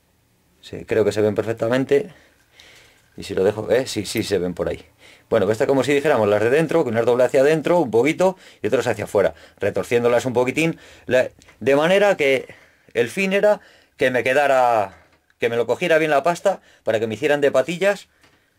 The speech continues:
y que el tubo no se me escape de ahí, al ser liso.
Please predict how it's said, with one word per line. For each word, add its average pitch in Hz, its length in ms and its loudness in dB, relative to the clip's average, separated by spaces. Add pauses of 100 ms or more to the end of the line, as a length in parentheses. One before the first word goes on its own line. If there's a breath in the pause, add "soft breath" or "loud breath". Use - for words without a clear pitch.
(720 soft breath)
y 135 140 0
que 135 80 0
el 120 80 -2
tubo 170 240 2
no 143 80 2
se 135 140 -2
me 117 60 -2
escape 107 320 -2
de 98 100 0
ahí, 95 120 -2
al 98 120 0
ser 113 160 -2
liso. 95 240 -10